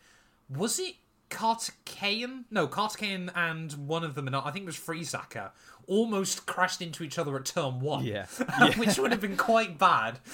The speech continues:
Speaker 1: A six-car
Speaker 2: With
Speaker 1: race
Speaker 2: only
Speaker 1: immediately
Speaker 2: six
Speaker 1: became
Speaker 2: cars.
Speaker 1: four. Um, but yeah, I mean, Ferrari, yeah, got their only win of the year. It was an absolute disaster, and it basically killed Formula One racing in the U S until twenty twelve, and even then it wasn't particularly great still.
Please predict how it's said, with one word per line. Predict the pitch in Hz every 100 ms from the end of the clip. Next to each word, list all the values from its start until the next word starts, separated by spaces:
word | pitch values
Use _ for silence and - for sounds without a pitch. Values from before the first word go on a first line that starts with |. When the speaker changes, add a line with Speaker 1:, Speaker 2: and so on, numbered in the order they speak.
| 285
Speaker 1:
A | 185
six-car | - - - - 180
Speaker 2:
With | 143
Speaker 1:
race | 123
Speaker 2:
only | 123
Speaker 1:
immediately | 117 156 147 143
Speaker 2:
six | 123
Speaker 1:
became | 98
Speaker 2:
cars. | 123 -
Speaker 1:
four. | 180 104 90 123 - - - -
Um, | 120 117 123 120
but | 139
yeah, | 135 107
I |
mean, | 117 123
Ferrari, | 151 185 180 151
yeah, | 131 107
got | - 135
their | 135 135
only | 147 135 135
win | 123 117
of | 107
the | 107
year. | 107 101 101 - - - _ -
It | 196
was | 180 165
an | 151
absolute | 135 127 - 127 117
disaster, | 117 120 117 110 - 143
and | 127
it | 170 -
basically | - 202 233 214 185
killed | - 196 180
Formula | - 185 185
One | 180
racing | 170 175 170 180 165 160
in | 170 165 170 165 147 _
the | 160
U | 151 151 165
S | 143 -
until | 117 - 131 117
twenty | - 135 113
twelve, | - 127 120
and | 127
even | 131 117
then | 123
it | 107
wasn't | 107 113
particularly | 107 - 123 117 95
great | 98 95
still. | - 123 101